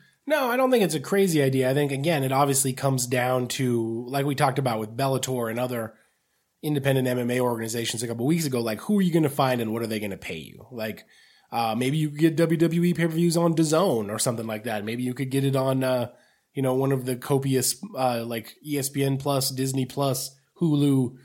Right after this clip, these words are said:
streaming services, something like that. I don't know. Uh, I can't sit here and tell you exactly what the market is like, but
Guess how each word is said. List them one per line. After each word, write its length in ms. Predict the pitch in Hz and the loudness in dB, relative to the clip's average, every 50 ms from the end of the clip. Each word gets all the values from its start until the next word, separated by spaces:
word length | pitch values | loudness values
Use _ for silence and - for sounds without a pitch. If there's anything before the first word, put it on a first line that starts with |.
| _ _ | _ _
streaming 420 | - - - 151 151 143 139 131 | -10 -6 -2 0 0 2 2 0
services, 520 | - - 139 131 127 123 117 - 127 117 - | 0 0 0 0 0 -2 -4 -4 -4 -2 -2
something 220 | 139 135 131 123 | -2 -2 -2 -2
like 160 | 123 117 117 139 | -2 -2 -2 0
that. 180 | 156 123 113 | 0 0 0
I 80 | 117 127 | -2 -2
don't 160 | 131 123 120 | -4 -4 -4
know. 300 | 120 127 127 120 107 - - - - - - _ _ _ - | -2 -2 -2 -2 -4 -6 -10 -20 -20 -20 -20 _ _ _ -4
Uh, 120 | 120 123 113 | -2 0 0
I 40 | 120 | -2
can't 300 | 120 - - 143 131 131 | -4 -2 -2 -2 -2 -2
sit 160 | - - 135 | -2 -4 -2
here 120 | 123 127 123 | -2 -4 -4
and 120 | 120 113 | -6 -6
tell 160 | - - 135 | -4 -4 -2
you 160 | 131 123 117 113 | -2 0 -2 -4
exactly 420 | 113 120 123 127 120 120 127 127 | -6 -4 -4 -4 -4 -4 -4 -6
what 140 | 123 120 - | -6 -6 -6
the 80 | 117 | -6
market 340 | 110 123 151 160 - - 113 | -2 0 0 0 0 0 -6
is 160 | 113 107 - | -4 -6 -6
like, 320 | 117 113 107 107 104 - _ _ _ _ _ _ _ _ - | -4 -4 -6 -6 -6 -10 _ _ _ _ _ _ _ _ -6
but 420 | 135 127 117 110 107 - - _ | -2 -2 -2 -2 -2 -6 -10 _